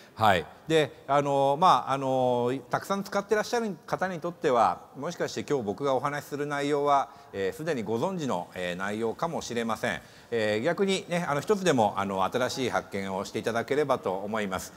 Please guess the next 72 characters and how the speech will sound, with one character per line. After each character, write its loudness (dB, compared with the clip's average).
ま 4
あ、 4
あ 0
の、 -2
プ -2
ロ 2
の 2
方 4
と 4
か 4
は、 6
あ 2
の、 0
帰 4
り 2
に -2
ね、 2
あ -4
の、 0
ま 8
あ、 8
あ 4
の 2
辺 2
の 2
話 4
は 4
知 -4
っ -16
て 2
た 4
ん 0
だ 4
け 4
ど 2
ね 0
っ 0
て -2
顔 4
し -6
て 0
帰 0
っ 2
て -6
い -4
た -4
だ 0
け 4
れ 0
ば 4
と -4
思 -4
い -4
ま -6
す。 -16
は 2
い。 -6
で、 8
早 12
速 6
見 2
て 8
い 6
き -10
た 6
い 6
と 4
思 4
い 2
ま -2
す -6
が 0